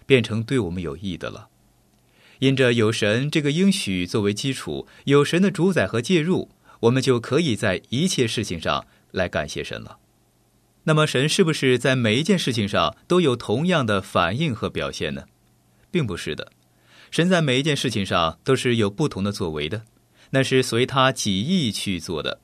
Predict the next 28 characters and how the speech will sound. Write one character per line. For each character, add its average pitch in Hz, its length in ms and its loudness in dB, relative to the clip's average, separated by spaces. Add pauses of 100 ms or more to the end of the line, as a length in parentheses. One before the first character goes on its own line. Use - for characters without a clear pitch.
(140)
不 143 120 4
受 147 200 2
我 101 140 2
们 92 120 -2
的 90 220 0
摆 80 280 -2
布 117 220 -4
或 104 160 -4
者 85 80 -6
是 92 160 -6
控 107 240 -6
制， - 240 -14 (300)
也 131 100 4
不 151 160 2
必 185 140 2
向 147 220 -2
我 92 60 -4
们 80 140 -8
交 92 180 -6
代 78 200 -6
的。 - 180 -18 (1000)
那 156 80 2
么 151 120 2
在 147 220 0
不 135 220 -2
信 226 180 2
的 143 100 2
人， 90 380 -2